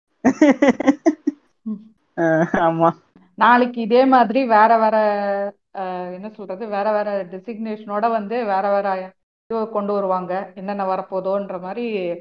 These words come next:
Speaker 2: வளையலுக்கு,
Speaker 1: ம்.
Speaker 2: வளையல் ஏன் போடுறோம்னு தெரியுமா ஃப்ரெண்ட்ஸ்,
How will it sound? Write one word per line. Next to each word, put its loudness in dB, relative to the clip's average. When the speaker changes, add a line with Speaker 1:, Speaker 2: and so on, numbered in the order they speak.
Speaker 2:
வளையலுக்கு, 0
Speaker 1:
ம். 2
Speaker 2:
வளையல் 0
ஏன் -6
போடுறோம்னு -4
தெரியுமா -10
ஃப்ரெண்ட்ஸ், -8